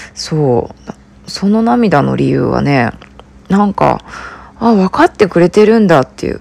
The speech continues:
大丈夫じゃん、大丈夫だけど、じゃあ大丈夫じゃないっていうことを、この人は分かってくれてるんだなっていう。そう、人ってね、その自分の現状を、あの、なんていうのかな、現状を励ますでもなく、アドバイスするでもなく、その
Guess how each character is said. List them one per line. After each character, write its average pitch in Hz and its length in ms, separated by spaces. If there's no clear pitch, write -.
大 226 240
丈 285 140
夫 262 100
じ 165 100
ゃ 151 60
ん、 - 40
大 220 200
丈 330 120
夫 330 80
だ 196 120
け - 120
ど、 180 240
じ 180 80
ゃ 170 80
あ - 80
大 175 260
丈 247 160
夫 196 80
じ - 100
ゃ - 40
な 175 160
い 196 40
っ - 40
て - 180
い - 40
う - 20
こ - 140
と - 120
を、 147 300
こ 190 40
の 220 80
人 - 180
は 156 60
分 156 100
か 214 120
っ 220 40
て - 160
く 147 100
れ 143 80
て 160 140
る 180 100
ん 185 80
だ 120 140
な 139 200
っ - 40
て - 180
い - 80
う。 - 80
そ - 160
う、 - 40
人 - 180
っ 294 60
て - 160
ね、 254 240
そ 180 120
の 165 280
自 175 160
分 233 120
の 262 100
現 233 280
状 254 480
を、 - 160
あ 165 160
の、 147 460
な 220 100
ん 214 40
て 196 80
い - 20
う - 20
の 131 60
か - 120
な、 - 80
現 247 280
状 269 220
を 269 80
励 240 280
ま 339 120
す 202 160
で 156 100
も 139 140
な 165 120
く、 123 420
ア 120 100
ド 139 80
バ 143 120
イ 147 60
ス - 120
す - 140
る 151 120
で 143 80
も 127 120
な 131 140
く、 - 160
そ 147 140
の 156 120